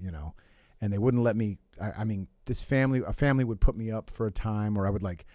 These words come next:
sleep at the refugee camps, like, on the ground underneath the stars with these people.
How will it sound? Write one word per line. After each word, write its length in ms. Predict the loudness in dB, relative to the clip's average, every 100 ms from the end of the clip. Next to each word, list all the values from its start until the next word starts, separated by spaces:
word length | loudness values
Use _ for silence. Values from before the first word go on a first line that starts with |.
| -20 _
sleep 340 | -4 0 2 2
at 140 | 2
the 60 | 0
refugee 400 | 0 0 -4 -2
camps, 300 | -2 -4 -4
like, 100 | -4
on 120 | -4
the 60 |
ground 500 | -4 -4 0 0 -2 -4
underneath 260 | -2 -2 -6
the 100 | -12
stars 460 | -6 -2 -2 -4
with 80 | -4
these 160 | -6 -4
people. 420 | -6 -4 -6